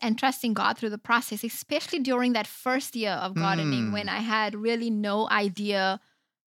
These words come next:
Speaker 1: you know, what I was doing. I really just had to really trust him and trust the process. But also while working in the garden,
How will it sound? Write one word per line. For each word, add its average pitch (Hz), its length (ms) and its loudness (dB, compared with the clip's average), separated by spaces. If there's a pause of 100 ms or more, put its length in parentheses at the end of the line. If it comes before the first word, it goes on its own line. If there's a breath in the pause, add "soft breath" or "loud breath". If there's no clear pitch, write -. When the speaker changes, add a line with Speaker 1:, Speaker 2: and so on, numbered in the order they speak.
Speaker 1:
you 196 60 -4
know, 190 120 -2
what 190 220 0
I 190 80 2
was 190 200 -2
doing. 196 320 -4
I 190 40 -2
really 196 220 -4
just 214 140 -6
had 190 160 -2
to 190 100 -8
really 196 220 -4
trust - 340 -4
him 190 280 -4
and 202 140 -6
trust 202 240 0
the - 60 -20
process. - 580 -6 (420 loud breath)
But 269 120 8
also 392 260 6
while 311 220 6
working 262 320 2
in 277 80 4
the 247 80 2
garden, 226 500 2